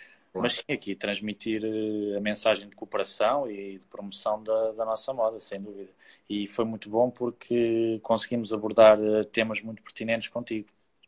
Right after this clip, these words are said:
Speaker 1: Muito obrigado.
Speaker 2: E, e trazer mais,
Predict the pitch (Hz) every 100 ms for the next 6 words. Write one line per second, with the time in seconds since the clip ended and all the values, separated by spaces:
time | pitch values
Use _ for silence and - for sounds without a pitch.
0 | _ _ - - 82 76 71 - _ -
1 | 101 98 98 98 _ - - 101 92 95
2 | 98 95 92 90 -